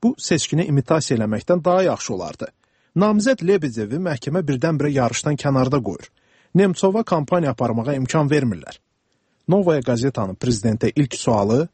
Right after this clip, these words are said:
belə kəskin olub. Medvedev deyib ki, "Mən bilmirəm kimi yarışdan kənarda qoyublar, amma Soçidə sözün həqiqi mənasında siyasi rəqabət var. Və çox yaxşıdır ki, həmin rəqabətdə müxtəlif siyasi qüvvələr iştirak edirlər.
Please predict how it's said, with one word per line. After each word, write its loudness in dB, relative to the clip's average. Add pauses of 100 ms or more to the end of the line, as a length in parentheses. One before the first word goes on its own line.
(160)
belə 0
kəskin -2
olub. -14 (560)
Medvedev 2
deyib 0
ki, -2
"Mən 0
bilmirəm -2
kimi -4
yarışdan -2
kənarda 0
qoyublar, 2
amma 2
Soçidə 0
sözün 0
həqiqi 2
mənasında 0
siyasi 0
rəqabət 0
var. -6 (460)
Və 4
çox 0
yaxşıdır -2
ki, 0
həmin 0
rəqabətdə 0 (100)
müxtəlif 0
siyasi 0
qüvvələr 2
iştirak -4
edirlər. -8